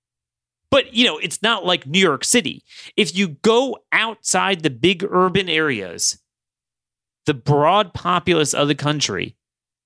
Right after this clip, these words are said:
opposes this. And I don't just mean in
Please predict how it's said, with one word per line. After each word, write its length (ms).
opposes 520
this. 320
And 120
I 100
don't 200
just 260
mean 640
in 520